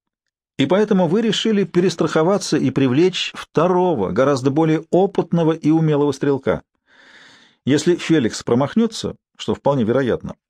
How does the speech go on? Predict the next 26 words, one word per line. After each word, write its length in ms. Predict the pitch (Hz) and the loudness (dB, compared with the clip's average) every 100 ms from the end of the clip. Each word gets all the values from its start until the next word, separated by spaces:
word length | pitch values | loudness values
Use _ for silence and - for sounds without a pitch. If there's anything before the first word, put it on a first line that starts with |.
| _ _ - | _ _ -2
этот 300 | 151 180 170 | -2 0 -4
второй 320 | - 160 196 | -2 0 0
стрелок 400 | - 170 202 - | 0 0 0 0
поразит 440 | 160 156 151 156 - | 0 0 0 -2 -4
цель 300 | - 185 180 | -2 0 0
спустя 460 | - 143 - 165 | -4 -4 0 -2
секунду 600 | - - 220 185 180 156 | -2 -6 -4 0 0 0
или 180 | 170 170 | 0 0
около 260 | 160 156 147 | 0 0 0
того. 300 | 131 95 - _ _ _ _ _ _ _ _ _ _ - | -2 -2 -6 _ _ _ _ _ _ _ _ _ _ -2
Но 320 | 127 165 - _ _ _ - | 0 0 -4 _ _ _ -14
все 460 | - - 165 220 220 | -10 -4 0 2 2
баллистические 840 | 185 185 165 214 185 170 - 165 | 2 0 -2 -4 -2 -4 0 -2
свидетельства 720 | - 151 147 180 175 160 135 | 0 0 2 0 0 -2 0
должны 300 | 131 123 147 | 0 0 -2
указывать 440 | 131 160 151 151 | 0 0 0 0
на 100 | 135 | -2
Феликса. 460 | 123 113 80 - - _ _ _ _ _ _ - | 0 -2 -2 -8 -20 _ _ _ _ _ _ -4
В 100 | 151 | 0
этой 180 | 165 | 0
операции 480 | 151 156 190 185 135 | 0 0 0 0 0
ему 200 | 120 143 | 0 0
отведена 420 | 143 127 123 139 | -2 -2 -2 0
роль 180 | 131 170 | 0 0
козла 300 | 139 117 135 | 0 0 0
отпущения. 580 | 135 135 - 98 80 | -2 -4 -2 -4 -4